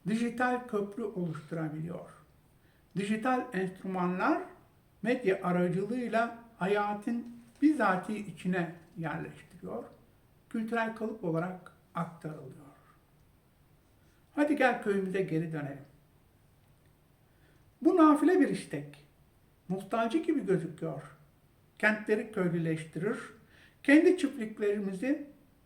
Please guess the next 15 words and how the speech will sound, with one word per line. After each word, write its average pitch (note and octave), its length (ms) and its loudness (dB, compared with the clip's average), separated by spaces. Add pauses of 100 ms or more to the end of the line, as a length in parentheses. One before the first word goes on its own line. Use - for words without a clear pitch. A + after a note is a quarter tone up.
(120)
köyle-, A3+ 420 0
köylerimizi, A#3 840 2 (120)
kentlerimizi C4 840 0 (240)
dijital A#3+ 520 0 (100)
inşa E3 520 0 (100)
eder. G3 240 -2 (1000)
Onlara C4+ 460 2
kendimizce B3+ 840 4 (120)
bir G#3+ 340 -2
nizam A3 440 2
verdiğimizi D#3 600 0
hayal F#3+ 460 0
ederken D#3 680 0 (640)
köyümüze A3 560 2
dönmek F#3+ 560 2